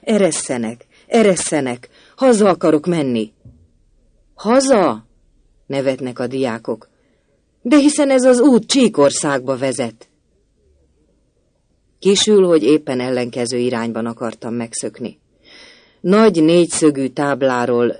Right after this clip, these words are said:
lemered rám a falu neve. Betlen falva. Szép gyöngéden kézen fognak, úgy vezetnek vissza a rétre. Onnan be a városba,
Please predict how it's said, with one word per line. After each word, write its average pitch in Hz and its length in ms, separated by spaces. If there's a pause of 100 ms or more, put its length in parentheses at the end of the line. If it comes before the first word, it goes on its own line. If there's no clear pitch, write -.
lemered 127 520
rám 120 280
a 110 40
falu 120 340
neve. 107 460 (500)
Betlen 143 520
falva. 101 600 (1400)
Szép 175 340
gyöngéden 139 640
kézen 156 440
fognak, 127 640
úgy 160 220
vezetnek 120 500
vissza 127 360
a 117 40
rétre. 117 520 (300)
Onnan 151 380
be 135 160
a 120 60
városba, 127 800